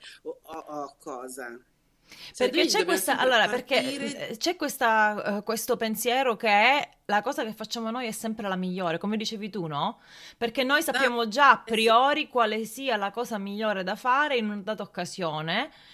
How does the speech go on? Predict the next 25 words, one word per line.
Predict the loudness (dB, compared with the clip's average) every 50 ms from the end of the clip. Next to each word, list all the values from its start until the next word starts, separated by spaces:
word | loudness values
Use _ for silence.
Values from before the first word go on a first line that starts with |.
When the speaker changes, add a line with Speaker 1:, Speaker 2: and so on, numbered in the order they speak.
| -20 -20 -20 -20 -20 -20 _ _ -2
Speaker 2:
e | -2 -2 -2
quindi | -2 -6 -6 -6 -6 -4 -4 -4 -4 -4 -4
lì, | -2 -2 -2 -2 0
come | -2 -2 -2 -2 -4
dici | -4 -6 -6 -8 -8
tu, | -6 -6 -4
non | -4 -4 -4
si | -4 -6 -6
va | -6
da | -4 -4
nessuna | -6 -6 -6 -6 -4 -4 -4
parte, | -4 -2 -2 -2 -2 -2 -4 -8 -8 -8
non | -6 -6 -6
possiamo | -6 -8 -8 -10 -8 -6 -4 -4 -4 -2 -2 -2 0 0 0 -2 -2
raggiungere | -4 -2 -2 -4 -4 -4 -6 -8 -6 -6 -6 -4 -4 -4 -4 -2
inclusione, | -4 -4 -6 -6 -8 -10 -8 -8 -6 -4 -4 -2 -2 -4 -4
unità, | -6 -6 -6 -6 -8 -8 -4 -2 0 2 2 4 4 4 2 2 0 -4 -12 -20 -20 -20 -20 -18 -10
eh, | -6 -6 -6 -6
comprensione | -6 -4 -4 -4 -4 -4 -6 -6 -6 -6 -8 -6 -4 -2 -2 0 0 -2 -2 -2 -4 -4
se | -6 -6 -6
non | -4 -4 -4 -4 -4 -6 -4
ci | -4
apriamo | -4 -4 -4 -4 -4 -4
un | -4 -4
attimo. | -4 -6 -6 -8 -8 -6 -4 -4 -4 -2 -2 -2 -2 -4 -4 -4 -6 -8 -10 _